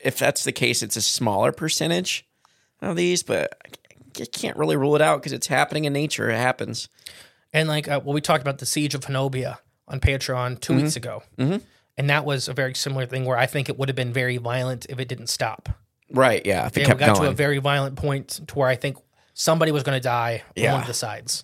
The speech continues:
Speaker 1: Some
Speaker 2: A
Speaker 1: dis-
Speaker 2: Bigfoot or a person was gonna be dead in
Speaker 1: Yeah.
Speaker 2: the next week.
Speaker 1: May turn into a push pop.
Speaker 2: Uh, so rogue is a weird thing in nature.
Speaker 1: Funny you say that too, 'cause with the white streak in the hair, rogue,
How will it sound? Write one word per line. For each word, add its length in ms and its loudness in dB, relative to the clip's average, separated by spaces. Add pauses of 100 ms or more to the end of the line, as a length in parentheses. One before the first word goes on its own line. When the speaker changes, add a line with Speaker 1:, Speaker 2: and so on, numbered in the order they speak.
(140)
Speaker 1:
Some 300 -4 (480)
Speaker 2:
A 100 2
Speaker 1:
dis- 220 4
Speaker 2:
Bigfoot 160 4
or 200 4
a 40 0
person 320 2
was 120 -6
gonna 160 -4
be 120 -8
dead 360 -4
in 60 0
Speaker 1:
Yeah. 140 4
Speaker 2:
the 60 0
next 180 -4
week. 260 -10 (760)
Speaker 1:
May 180 0
turn 220 2
into 200 0
a 60 0
push 280 -2
pop. 320 -2 (1120)
Speaker 2:
Uh, 260 2 (480)
so 300 2
rogue 500 4 (120)
is 140 -4
a 80 -2
weird 320 0
thing 200 -2
in 120 -4
nature. 400 -10 (560)
Speaker 1:
Funny 220 8
you 40 6
say 240 2
that 240 4
too, 320 0 (100)
'cause 180 -2
with 120 0
the 60 2
white 220 4
streak 340 -2
in 80 0
the 60 2
hair, 280 2 (1040)
rogue, 460 4